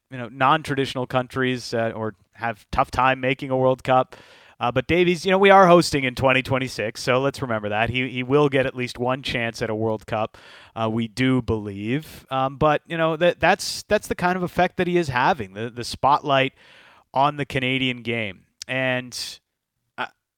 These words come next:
you know, i-, in the same, like, I, I think the conversations of, "Is he the best left back in the world?"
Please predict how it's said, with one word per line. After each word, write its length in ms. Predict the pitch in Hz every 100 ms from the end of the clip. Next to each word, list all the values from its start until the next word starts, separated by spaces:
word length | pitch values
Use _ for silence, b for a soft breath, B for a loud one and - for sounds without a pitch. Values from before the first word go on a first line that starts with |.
| _ _ _
you 60 | 135
know, 280 | 156 143 117 - -
i-, 120 | 170 -
in 120 | 165
the 100 | 143
same, 380 | - 214 254 208
like, 180 | 165 170
I, 320 | 147 - - - _ _ _
I 80 | -
think 220 | 294 -
the 80 | 359
conversations 840 | - 208 208 - 156 151 175 151
of, 160 | 143 123
"Is 180 | 147 147
he 80 | 160
the 100 | 139
best 280 | 131 131 127
left 240 | 120 -
back 260 | 127 127 135
in 60 |
the 80 | 120
world?" 580 | 107 107 120 170 185